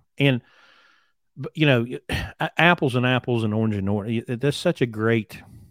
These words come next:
thing that needs to be highlighted more because, as you've said many times, and I one hundred percent agree with you, there's no other place that I would wanna do what we do than Landstar.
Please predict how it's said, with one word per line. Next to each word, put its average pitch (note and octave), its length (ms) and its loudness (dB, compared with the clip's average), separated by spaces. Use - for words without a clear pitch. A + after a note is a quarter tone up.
thing A#2 360 0
that G2+ 120 -6
needs A#2+ 240 -2
to G#2+ 60 -10
be G#2 140 -6
highlighted G2+ 560 -4
more G2 280 -4
because, F2+ 760 -8
as B2 180 2
you've A#2+ 180 -2
said G2+ 420 -6
many A2 200 0
times, F#2+ 340 -6
and G2 100 -6
I A2 200 0
one A2+ 240 -4
hundred G#2+ 180 -2
percent G2 300 -8
agree G2+ 200 -8
with F2 120 -10
you, F2+ 160 -12
there's A#2+ 220 4
no C#3+ 260 6
other D3 200 4
place A#2+ 380 0
that G#2+ 100 -4
I A2+ 140 2
would A2+ 180 0
wanna A2 280 -2
do G#2+ 200 -2
what G2+ 280 -2
we A#2+ 240 0
do F#2 420 -8
than G#2+ 180 -2
Landstar. G#2+ 460 -6